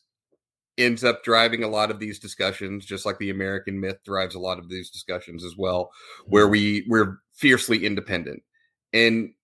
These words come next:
Speaker 1: what always has fascinated me about that argument is, is, "Oh, we're fiercely independent." And it's like, "No, we're not."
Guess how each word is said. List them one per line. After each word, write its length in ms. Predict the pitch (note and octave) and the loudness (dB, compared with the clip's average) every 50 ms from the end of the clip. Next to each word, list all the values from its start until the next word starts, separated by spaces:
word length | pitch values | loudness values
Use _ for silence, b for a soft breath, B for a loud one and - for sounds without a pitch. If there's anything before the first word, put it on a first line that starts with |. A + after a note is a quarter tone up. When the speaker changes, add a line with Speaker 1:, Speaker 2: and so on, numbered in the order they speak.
| _ _ _ _ _ _ _ | _ _ _ _ _ _ _
Speaker 1:
what 220 | C#3 C3+ D3 D3+ | 4 4 6 8
always 340 | D3 D#3 D#3 D3+ C#3+ C3+ G2+ | 8 8 10 8 8 6 4
has 100 | A#2+ A2 - | 0 -2 2
fascinated 600 | - A#2+ A#2+ B2 - - A#2 A2 G#2+ G2 G2 G2 | 4 6 6 6 4 2 2 2 2 0 -2 -2
me 120 | G2 F#2+ | 0 0
about 280 | F#2+ F2 F#2+ F#2+ F#2 - | 2 2 0 0 0 -2
that 140 | G2 F#2 - | -4 -2 0
argument 460 | G#2 B2 C3+ B2 G2+ F#2+ F#2+ F2+ F2 | 2 0 2 0 -2 -2 -4 -4 -4
is, 160 | E2+ F2+ F2 F#2+ | -4 -6 -6 -8
is, 160 | F2+ E2+ G#2+ G2+ | -10 -8 -2 2
"Oh, 300 | C3+ D3+ D3 C3 A#2 G#2+ | 4 4 6 4 4 2
we're 220 | G2+ G2+ G2 - | 0 -2 -4 -2
fiercely 320 | - D3+ C#3+ C3 - C3 A#2+ | -2 -2 -2 0 0 -2 -2
independent." 460 | A2+ G2+ G2 - C#3+ C#3 A2+ F#2+ F#2 | -2 -2 -6 -6 -6 -4 -2 -2 -2
And 80 | F2+ F#2+ | -4 -6
it's 100 | F#2+ - | -6 -6
like, 120 | A2+ A#2+ | -6 -4
"No, 120 | C3 D3+ | -2 -2
we're 120 | E3+ D#3+ B2+ | -2 0 -2
not." 320 | C3+ D#3+ C3+ E2+ - - | -2 -2 -4 -6 -8 -12